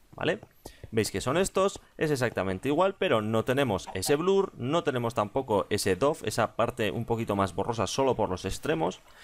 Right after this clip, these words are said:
y es con ma-, más calidad que la estándar,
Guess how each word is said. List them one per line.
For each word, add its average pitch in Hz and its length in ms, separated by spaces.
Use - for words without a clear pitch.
y 185 260
es - 300
con 135 160
ma-, 147 260
más 156 200
calidad 131 380
que 139 160
la 120 140
estándar, 80 500